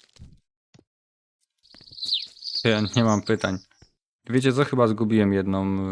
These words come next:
y, jedną tar-, jeden zacisk hamulcowy, albo został tam. Ewentualnie trzeba będzie się przejechać, go namierzyć, zobaczyć. Jeżeli go nigdzie nie znajdę tutaj.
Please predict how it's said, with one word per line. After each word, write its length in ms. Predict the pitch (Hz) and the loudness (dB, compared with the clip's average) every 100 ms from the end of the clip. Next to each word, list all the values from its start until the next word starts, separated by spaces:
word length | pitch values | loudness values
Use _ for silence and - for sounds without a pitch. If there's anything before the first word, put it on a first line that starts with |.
| 95 95 95 | -6 -6 -8
y, 160 | 104 - | -8 -6
jedną 300 | 101 98 95 | -4 -4 -2
tar-, 280 | 104 98 104 _ - | 0 0 -2 _ -8
jeden 380 | 104 107 107 101 | 0 0 2 2
zacisk 420 | 107 104 104 - | 2 0 -6 -2
hamulcowy, 600 | 104 98 95 98 95 98 | 0 0 -2 -4 -4 -4
albo 260 | - 98 104 | -2 -2 -2
został 440 | 104 101 - 101 | -2 -2 -4 -4
tam. 400 | - 98 95 104 - _ _ _ _ _ - - _ _ _ _ 107 | -2 -2 -2 -6 -14 _ _ _ _ _ -20 -20 _ _ _ _ -10
Ewentualnie 420 | 101 - 104 101 | -8 -4 -2 -2
trzeba 180 | - 104 | -2 -2
będzie 160 | 101 | -2
się 100 | 104 | -6
przejechać, 460 | - 110 104 113 101 | -2 0 2 0 0
go 100 | 104 | 0
namierzyć, 520 | 101 104 101 98 95 | 2 4 2 0 -4
zobaczyć. 760 | 101 98 101 - 107 123 - - - - - - - - - - - _ _ - _ _ _ - | -2 0 0 0 0 -2 -8 -14 -20 -18 -16 -16 -16 -20 -20 -20 -20 _ _ -20 _ _ _ -14
Jeżeli 400 | 104 101 98 98 | -10 -6 -6 -4
go 100 | 98 | -2
nigdzie 300 | 101 98 98 | -2 -2 -2
nie 140 | 98 | -2
znajdę 340 | 95 98 98 95 | -4 -2 -2 -2
tutaj. 440 | 104 95 92 | -4 -2 -4